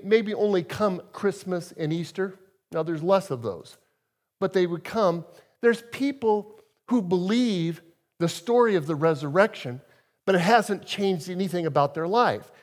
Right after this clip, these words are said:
It's like they believe the facts about it, but it hasn't gotten into their heart. And I think they're missing the whole point,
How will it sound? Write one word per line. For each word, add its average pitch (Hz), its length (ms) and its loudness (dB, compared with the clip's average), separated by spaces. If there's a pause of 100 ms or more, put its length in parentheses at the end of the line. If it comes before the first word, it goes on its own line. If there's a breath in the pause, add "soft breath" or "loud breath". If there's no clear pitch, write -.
(120)
It's 190 160 -2
like 202 160 4
they 185 80 2
believe 180 400 -2
the 151 100 -2
facts 190 460 2
about 120 360 -2
it, 113 200 -10 (720)
but 185 100 2
it 170 60 2
hasn't 165 420 2
gotten 127 280 -8
into 127 200 -8
their 139 140 -6
heart. 139 640 -4 (920)
And 190 360 2 (260)
I 175 120 -2
think 285 240 -4
they're 208 100 0
missing 180 600 0
the 151 80 -4
whole 160 260 -6
point, 202 560 -4